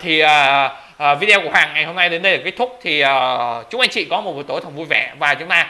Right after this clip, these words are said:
là gì, à, thấy video này hay thì có thể là like video hoặc là, à, có câu hỏi gì thì anh chị có thể là comment dưới video thì Hoàng sẽ trả lời cho anh chị, đúng không ạ? Ngày hôm nay là một vi-, video ngắn thôi để gì, để góp vào cái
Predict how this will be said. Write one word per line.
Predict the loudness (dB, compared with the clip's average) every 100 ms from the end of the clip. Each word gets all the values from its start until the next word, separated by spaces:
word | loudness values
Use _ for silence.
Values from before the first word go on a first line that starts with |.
| -6 -20 -14
là | -10
gì, | -8 -8 -14 _ _
à, | -4 0 0 -2 -8 -12 -18 _ _
thấy | -8 -4
video | 0 0
này | 2
hay | 2 2
thì | -2
có | -8
thể | -6
là | -4 0
like | 4 6 4 0
video | 0 4 4 0
hoặc | -6 -10
là, | -10 -10 -12 -20 -20
à, | -8 -4 -4 -6 -6
có | -6
câu | -4
hỏi | -6 -6
gì | -4
thì |
anh | -4 -4
chị | -8 -10
có |
thể | -10
là | -10
comment | -6 -4 -2 -4
dưới | -6
video | -4 -2 -2
thì | -8
Hoàng | -8 -8 -8
sẽ | -14 -14 -6
trả | 2 2 4
lời | 2 0
cho |
anh | -4
chị, | -6 -16 -14
đúng | -8
không | -6
ạ? | -6
Ngày | -6
hôm | -2
nay | 0
là | 2
một | 0 -4 -8 -6
vi-, | -4 -4
video | -6 -2 -2
ngắn | -4 -6
thôi | -4 -4 -8 -20 _
để | -12
gì, | -8 -6
để | -4 -4 -2 2
góp | 0 2
vào | 2 4 2 0
cái | -2 -2